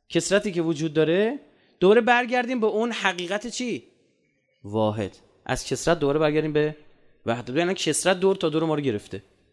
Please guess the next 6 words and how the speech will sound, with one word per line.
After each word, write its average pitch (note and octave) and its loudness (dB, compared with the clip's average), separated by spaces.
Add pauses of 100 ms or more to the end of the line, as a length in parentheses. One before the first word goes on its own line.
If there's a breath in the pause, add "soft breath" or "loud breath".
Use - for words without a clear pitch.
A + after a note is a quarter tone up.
(1040)
میلیون G#3 2
ها A3 4
میلیون A3+ 0
موضوع، G3+ 2
مطلب، G#3 0
شیء G#3 2